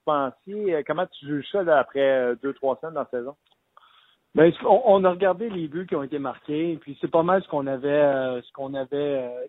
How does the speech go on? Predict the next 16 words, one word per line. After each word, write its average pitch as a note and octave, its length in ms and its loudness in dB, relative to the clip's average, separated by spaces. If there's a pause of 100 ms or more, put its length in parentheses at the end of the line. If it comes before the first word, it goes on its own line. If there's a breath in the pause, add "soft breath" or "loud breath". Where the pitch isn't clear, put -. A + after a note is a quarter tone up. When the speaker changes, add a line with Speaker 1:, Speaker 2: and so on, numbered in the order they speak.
Speaker 2:
étudié D3 480 -2
là, C#3+ 180 4
lors C3+ 240 0
de B2+ 40 -6
la B2+ 120 -4
saison B2 420 -6
morte. A#2+ 260 -4 (260)
Euh, A#2+ 800 0
les C3 140 0
changements C3+ 420 0
de B2+ 60 -6
possession C3 560 -2
très B2+ 240 2
rapides, C#3 320 4
donc B2+ 280 -2
les, B2 300 0